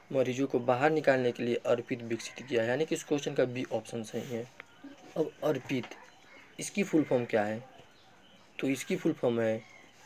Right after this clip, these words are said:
airborne rescue pod for isolate transportation। क्या है? airborne rescue pod for isolate transportation। और बात आती है भारतीय वायुसेना की,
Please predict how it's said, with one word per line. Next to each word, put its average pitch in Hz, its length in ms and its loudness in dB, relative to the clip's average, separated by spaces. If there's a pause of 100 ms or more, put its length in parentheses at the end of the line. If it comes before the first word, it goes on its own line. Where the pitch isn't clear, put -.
(280)
airborne 151 600 8
rescue 131 400 2
pod 113 400 6 (480)
for - 220 4 (140)
isolate 135 540 4
transportation। 117 960 2 (320)
क्या 127 120 4
है? 170 180 0 (920)
airborne 147 520 8
rescue 170 440 2 (160)
pod 120 320 6 (840)
for 139 200 8 (120)
isolate 131 640 2
transportation। 117 920 0 (2250)
और 135 140 0
बात 135 240 4
आती 160 220 2
है 165 140 6 (420)
भारतीय 139 320 0
वायुसेना 123 580 4
की, 117 220 -6